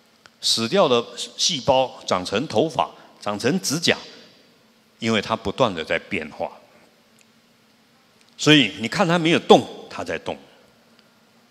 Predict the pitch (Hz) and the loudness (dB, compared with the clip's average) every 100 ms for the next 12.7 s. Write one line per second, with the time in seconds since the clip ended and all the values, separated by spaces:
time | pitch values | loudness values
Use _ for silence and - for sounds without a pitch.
0 | _ _ _ _ _ _ - 139 131 135 | _ _ _ _ _ _ -4 2 4 6
1 | 110 123 139 120 110 120 196 160 120 135 | 4 6 4 4 2 4 4 4 0 0
2 | 107 107 80 71 - - - - 117 190 | 4 2 2 -8 -20 -20 -8 0 4 4
3 | 190 - 247 247 240 - 170 170 - - | 4 2 0 2 0 2 2 2 -6 -20
4 | - - 175 302 214 110 120 135 - - | -16 -10 0 2 2 2 0 0 -12 -20
5 | - - 202 196 147 127 139 147 170 135 | -20 -6 -6 -2 -2 0 0 0 0 -2
6 | 101 95 101 104 92 90 113 147 107 113 | -2 -2 -2 -6 -4 -4 2 4 4 0
7 | 98 85 85 82 80 - 87 - 71 69 | 0 -2 -4 -8 -8 -10 -10 -10 -12 -12
8 | - 104 113 - - 87 101 101 101 101 | -2 0 0 -2 -4 -6 -2 -4 -4 -8
9 | - - 92 117 107 92 95 113 92 104 | -20 -8 -2 0 0 -2 -2 -2 -4 -2
10 | 101 107 - - 110 113 92 110 117 - | -2 -4 -8 -10 -4 -2 0 0 -2 0
11 | 123 127 117 107 107 107 - - - _ | -2 -2 -2 -2 -2 -6 -16 -20 -20 _
12 | _ - 101 98 92 80 73 | _ -4 2 4 4 0 -4